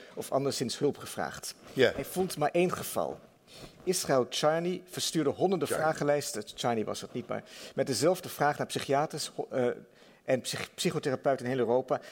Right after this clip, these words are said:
Speaker 1: en kreeg maar één melding van horen zeggen. Die ene melding aan Baron, dat, dat, ja, betrof een dader die zijn biechtvader vertelde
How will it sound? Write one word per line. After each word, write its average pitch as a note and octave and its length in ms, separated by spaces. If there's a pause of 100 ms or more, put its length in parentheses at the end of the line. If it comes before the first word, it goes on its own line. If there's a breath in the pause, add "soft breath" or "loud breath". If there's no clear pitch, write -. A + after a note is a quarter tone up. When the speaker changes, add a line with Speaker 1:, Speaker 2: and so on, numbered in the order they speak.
(160 loud breath)
Speaker 1:
en C#3 80
kreeg D#3+ 220
maar B2+ 160
één E3 220
melding C#3 320
van C3 120
horen A#2+ 220
zeggen. - 340 (420 loud breath)
Die D#3 140
ene A3 220
melding C#3+ 400
aan C#3+ 140
Baron, C3+ 420 (300 loud breath)
dat, A#2+ 120 (140)
dat, - 340 (640)
ja, B2+ 180 (520 loud breath)
betrof F#3+ 320
een C#3+ 140
dader E3+ 340
die D#3 100
zijn C3 240
biechtvader D#3+ 520
vertelde D#3 580